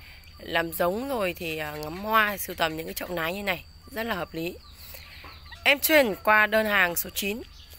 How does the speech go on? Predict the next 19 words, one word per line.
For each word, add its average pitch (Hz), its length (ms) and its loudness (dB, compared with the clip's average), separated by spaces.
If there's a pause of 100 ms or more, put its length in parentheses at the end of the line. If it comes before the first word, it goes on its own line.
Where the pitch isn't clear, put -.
(260)
Đơn 277 160 4
hàng 285 280 6
số 247 260 0
chín 254 220 -2
ngày 285 120 4
hôm 262 60 4
nay 277 160 4 (200)
đó 180 200 -2
là 214 80 0
một 208 220 -6 (1400)
ki 254 260 2
năm 233 340 2
cánh 196 220 -2
trắng 196 200 -2
S 277 220 0
H 269 80 0 (140)
các - 20 -8
bác 240 100 0
nhá, 247 200 -2